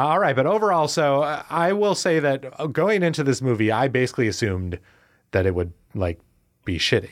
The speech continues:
like, super shitty. Uh, I assumed it would be a, like, a bad knockoff of Cinderella,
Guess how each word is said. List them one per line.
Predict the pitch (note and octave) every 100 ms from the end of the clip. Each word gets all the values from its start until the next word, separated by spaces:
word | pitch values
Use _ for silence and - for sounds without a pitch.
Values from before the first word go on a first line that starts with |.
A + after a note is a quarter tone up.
| - -
like, | E2+ -
super | D3+ C#3+ F2+
shitty. | G2+ D3 F3+ - - _
Uh, | F#2+
I | F#2 F#2 F#2 G2+
assumed | - A2
it | G2+
would | F#2+
be | G2 F#2+
a, | G#2 G2
like, | F#2 E2+
a | F#2
bad | E2+ F2 F2 F2+ F2+
knockoff | E2+ E2+ F2+ E2
of | F#2
Cinderella, | - F2+ F2 E2+ F2 E2+